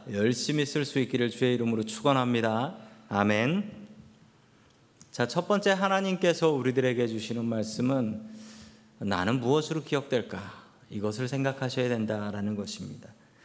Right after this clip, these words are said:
"나는 무엇으로 기억될까?" 내가 죽고 나면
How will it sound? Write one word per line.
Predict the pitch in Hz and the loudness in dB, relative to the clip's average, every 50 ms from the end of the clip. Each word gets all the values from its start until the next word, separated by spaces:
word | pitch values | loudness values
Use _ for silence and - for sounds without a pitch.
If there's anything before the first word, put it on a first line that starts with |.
| - - - | -20 -16 -6
"나는 | - 104 101 110 143 165 147 | 0 2 2 4 4 2 2
무엇으로 | 123 123 143 160 160 - 160 165 165 | 2 2 2 2 2 0 -2 -4 -4
기억될까?" | - - 104 90 - - - - - - - - - - - - - - _ _ _ _ _ _ _ _ _ - - - - - - - - - - - - _ - - - - - - - - - - - | -4 -4 -4 -4 -4 -6 -10 -12 -12 -14 -16 -18 -18 -18 -20 -20 -20 -20 _ _ _ _ _ _ _ _ _ -10 -8 -8 -8 -8 -12 -20 -20 -20 -20 -20 -20 _ -20 -20 -20 -20 -20 -20 -20 -20 -20 -8 0
내가 | - 127 147 180 220 | 2 4 4 4 4
죽고 | 220 220 202 - - 214 | 2 0 -4 -2 2 4
나면 | 208 190 165 151 147 143 135 117 98 90 87 | 4 4 4 4 4 2 2 2 0 -2 -6